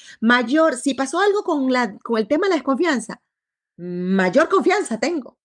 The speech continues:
Si pasó algo donde me quebraron el corazón o, mm, fue una gran oportunidad con respecto a mi amor propio y a mi autoestima, nos enfocamos entonces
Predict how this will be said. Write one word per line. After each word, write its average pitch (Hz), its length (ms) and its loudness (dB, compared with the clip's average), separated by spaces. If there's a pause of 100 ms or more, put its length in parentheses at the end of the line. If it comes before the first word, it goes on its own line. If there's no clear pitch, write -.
(320)
Si - 140 0
pasó 320 300 0
algo 370 300 2
donde 247 680 2
me 226 320 0
quebraron 269 340 2
el 320 100 0
corazón 247 840 2
o, 202 360 -6 (220)
mm, 220 600 -2
fue 254 100 -6
una 277 80 -2
gran 302 160 0
oportunidad 240 480 0
con 277 120 0
respecto 226 480 -4
a 202 60 0
mi 208 160 -2
amor 208 380 -2
propio 240 320 2
y - 20 -2
a 208 40 -4
mi 208 100 -6
autoestima, 196 680 -6 (760)
nos 208 200 2
enfocamos 185 540 0
entonces 240 680 0